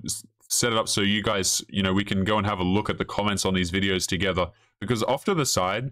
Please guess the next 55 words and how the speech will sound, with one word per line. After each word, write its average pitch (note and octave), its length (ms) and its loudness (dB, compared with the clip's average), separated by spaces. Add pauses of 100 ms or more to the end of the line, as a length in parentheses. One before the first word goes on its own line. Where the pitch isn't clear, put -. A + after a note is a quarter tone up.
of G2 140 0
these G2+ 200 2
videos, G2 380 0
guys, G#2+ 280 0
is G2 140 2
just G2+ 200 0
full C3+ 240 2
of G2+ 100 0
comments. A2 400 0
And G2 80 2
it F#2 40 0
makes C3+ 240 0
you C#3+ 100 4
want, A#2 160 2
it - 180 -6
makes C3+ 240 0
you - 80 2
believe, G#2 400 2
man, F2 300 0 (380)
that A2 120 0
a A2+ 40 4
lot B2 160 2
of D#3 60 -2
these C3+ 160 0
people A2+ 300 2
just G2+ 200 -2
want G2+ 260 0
to - 80 0
be F#2 100 0
lied F2+ 340 0
to. G2 180 0 (440)
They're A#2 120 2
like, A2 180 2
"Yes, A#2 400 0
tell C#3+ 240 2
me C3 140 2
I A#2+ 100 2
matter A2+ 320 0
no A2 160 2
matter G#2+ 260 0
what. G2+ 280 0
Tell C#3+ 180 2
me C3 120 0
my B2 180 2
life A2+ 260 0
is A2 140 -2
completely G#2 420 0
fine, G#2 300 0
even G#2 160 0
though G2+ 100 2
it's F#2+ 140 -2
falling G2+ 280 2
apart. F#2+ 440 -2
Tell C#3+ 160 2
me, C3 260 0